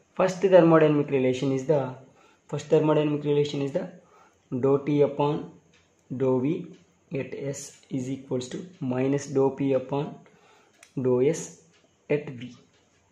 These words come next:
In the place of dou T upon dou V at S, we substitute this value. So this equation can be written as V S upon V T is equals to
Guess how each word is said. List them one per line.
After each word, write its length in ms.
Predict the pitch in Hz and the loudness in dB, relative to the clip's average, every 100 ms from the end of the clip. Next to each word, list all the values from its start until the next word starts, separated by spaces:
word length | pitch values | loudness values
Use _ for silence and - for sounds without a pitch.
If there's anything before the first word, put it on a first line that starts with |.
| _ _ _ _ _ _ _ _ _ _ _ _ _ _ _ _ _ _ _ _ _ _ _ _ 160 | _ _ _ _ _ _ _ _ _ _ _ _ _ _ _ _ _ _ _ _ _ _ _ _ -2
In 100 | 151 | 0
the 80 | |
place 380 | 156 185 185 180 | 2 2 2 4
of 280 | 196 190 165 | 4 2 2
dou 200 | 170 170 | 2 4
T 100 | 175 | 4
upon 380 | 165 165 160 151 | 4 4 4 6
dou 160 | 151 | 4
V 320 | 147 147 160 160 | 4 -2 -2 -2
at 140 | 131 | 2
S, 320 | 147 147 - - | 0 -2 -12 -8
we 100 | 151 | -4
substitute 580 | 143 143 - 131 143 143 | -2 -4 -4 -8 -6 -6
this 200 | 139 - | -6 -6
value. 440 | 135 123 120 - | -4 -4 -4 -8
So 220 | - 165 147 | -8 -4 -4
this 220 | 143 - | -4 -8
equation 480 | 147 156 156 151 143 | -6 -4 -4 -4 -4
can 200 | 143 139 | -2 -2
be 120 | 139 | -2
written 260 | 127 127 | -2 -4
as 260 | 131 - - - _ _ _ _ _ _ _ _ - | -6 -8 -16 -20 _ _ _ _ _ _ _ _ -10
V 220 | 131 143 147 | -6 -2 -2
S 160 | - | -2
upon 580 | 151 - 147 147 147 - - _ _ _ _ _ - | -6 -4 -4 -2 -6 -10 -20 _ _ _ _ _ -12
V 240 | 131 131 131 | -6 -4 -4
T 160 | 143 135 | -4 -4
is 120 | 127 | -6
equals 440 | 135 - 135 123 | -8 -6 -6 -4
to 100 | - | -6